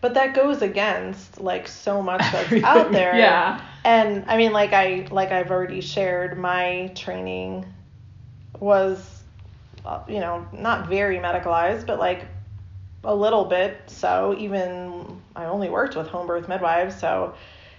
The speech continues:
Speaker 1: you know, just the styles were kind of different. Um, and, you know, I think as a student, you can speak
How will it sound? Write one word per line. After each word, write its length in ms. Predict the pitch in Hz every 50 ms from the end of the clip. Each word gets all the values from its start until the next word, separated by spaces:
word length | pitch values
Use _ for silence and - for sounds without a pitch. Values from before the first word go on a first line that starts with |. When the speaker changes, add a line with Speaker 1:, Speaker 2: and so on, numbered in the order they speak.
| - -
Speaker 1:
you 80 | - 208
know, 340 | 185 175 175 180 185 190 196
just 300 | 196 196 185 185 - -
the 80 | - 175
styles 640 | 175 - - 185 175 180 180 175 175 180 175 180
were 140 | 180 196 165
kind 180 | - - 175 175
of 120 | 175 165
different. 480 | 165 190 185 - 180 196 - 202 208 - - - _ _ - - - _
Um, 220 | 196 190 190 190
and, 320 | - 269 269 254 254 254 262
you 80 | 277
know, 140 | 262 208 185
I 100 | 190 196
think 180 | 196 220 214 208
as 160 | 202 185 190
a 60 | 185 180
student, 760 | - - - - 208 202 180 175 170 175 180 185 - - - -
you 120 | 202 190 190
can 200 | - 175 170 160
speak 540 | - - - 180 170 170 170 - - -